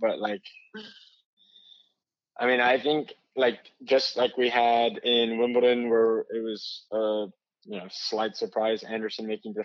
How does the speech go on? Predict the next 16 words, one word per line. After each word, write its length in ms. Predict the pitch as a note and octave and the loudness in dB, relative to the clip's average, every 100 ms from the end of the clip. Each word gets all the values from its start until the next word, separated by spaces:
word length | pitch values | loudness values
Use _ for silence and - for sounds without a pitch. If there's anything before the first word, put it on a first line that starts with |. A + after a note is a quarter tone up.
| - | -8
final, 380 | G#2 G#2 A2 G#2 | -8 -6 -4 -6
slight 320 | - A#2 G#2+ | -4 0 0
surprise, 460 | - G2+ G#2+ G#2 F#2+ | -2 -2 -2 -2 -6
Isner 240 | G#2+ G#2 G#2 | -8 -6 -4
making 280 | G#2 G#2 G#2 | -4 -6 -10
the 80 | |
semis. 480 | - G#2+ A2+ A#2+ A2+ | -6 -4 -2 -4 -6
I 60 | G#2+ | -8
think 240 | A2+ A#2 | -8 -4
there's 160 | A#2 G#2+ | -4 -4
gonna 160 | A#2 A2+ | -4 -2
be 80 | |
that 160 | A2 G2 | -2 -2
one 220 | A2 A2+ | -4 -4
guy 260 | A2 A2 A#2 | -4 -4 -4
who's, 280 | A#2 A2 | -8 -14